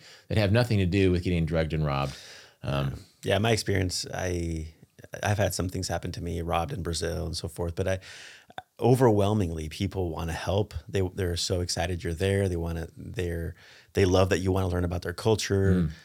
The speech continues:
Speaker 2: their language, and overwhelmingly the experience is a, is a positive one. But,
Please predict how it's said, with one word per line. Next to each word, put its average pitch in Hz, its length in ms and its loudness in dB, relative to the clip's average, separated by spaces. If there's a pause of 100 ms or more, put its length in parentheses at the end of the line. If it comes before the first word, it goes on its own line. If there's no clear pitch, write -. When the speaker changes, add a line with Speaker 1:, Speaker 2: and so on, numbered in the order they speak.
(120)
Speaker 2:
their 92 160 -2
language, 92 800 0
and 95 160 -6
overwhelmingly 98 840 2
the 82 80 -8
experience 85 500 -6
is 82 100 -6
a, 85 60 -4 (120)
is 87 140 -6
a 87 80 -4
positive 95 560 -2
one. 85 280 -6
But, 156 260 0